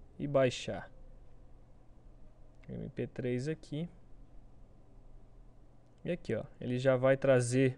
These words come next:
o nome da música, eu posso dar o nome que eu quiser, vou aceitar. Aqui em cima, então, eu já vejo que ele começou o download. Assim que ele terminar o download,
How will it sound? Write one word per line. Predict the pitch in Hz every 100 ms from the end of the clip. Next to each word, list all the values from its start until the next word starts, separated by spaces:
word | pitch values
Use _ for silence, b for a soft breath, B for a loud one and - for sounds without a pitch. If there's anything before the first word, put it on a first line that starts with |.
| -
o | 123
nome | 123 123
da | 139 143
música, | 131 156 -
eu | 113
posso | 123 120 131
dar | 120
o |
nome | 123 123
que | -
eu | 143
quiser, | - 139 113 120 143 - b b b b
vou | 120 120
aceitar. | 127 - 147 135 - 127 147 - - - b b b b b b
Aqui | 147 175
em | 170
cima, | - 175 185 170
então, | 147 165 175
eu |
já | 170 170
vejo | 139 143 165 160
que | 165
ele | 160
começou | 156 160 151 - 156
o | 151
download. | 160 160 131 117 - - - b b b
Assim | 175 147 196
que | 196
ele | 185 180
terminar | 175 170 156 151 175
o |
download, | 165 151 147 151 180 190